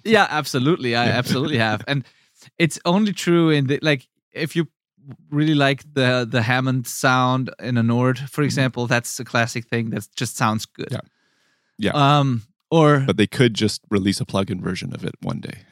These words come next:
Speaker 1: Exactly. Yeah, as you said, it's just, uh, a, a pretty crappy computer playing back the samples instead of your good computer that could do that. So
Speaker 2: Yeah,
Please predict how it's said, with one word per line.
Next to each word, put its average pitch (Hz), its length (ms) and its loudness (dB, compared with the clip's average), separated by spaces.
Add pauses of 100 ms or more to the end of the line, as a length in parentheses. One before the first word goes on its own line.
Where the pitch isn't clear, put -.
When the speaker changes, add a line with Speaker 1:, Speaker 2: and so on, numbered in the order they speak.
(120)
Speaker 1:
Exactly. 135 480 0 (640)
Yeah, 160 140 4
as 131 160 0
you 135 40 -2
said, 180 220 -2
it's - 140 -8
just, - 200 -8 (160)
uh, 113 300 0 (220)
a, 127 180 -10
a 135 60 -10
pretty 175 320 0
crappy 147 460 -2
computer 117 580 -4 (240)
playing 123 420 0 (240)
back 120 360 -2
the 127 80 -8
samples 123 460 0
instead 120 300 -2
of 120 80 -2
your 120 120 -2
good 147 180 -2
computer 107 400 -4
that 110 160 -8
could - 120 -8
do 107 140 -8
that. 110 160 -10
So 107 280 -2 (360)
Speaker 2:
Yeah, 104 160 -4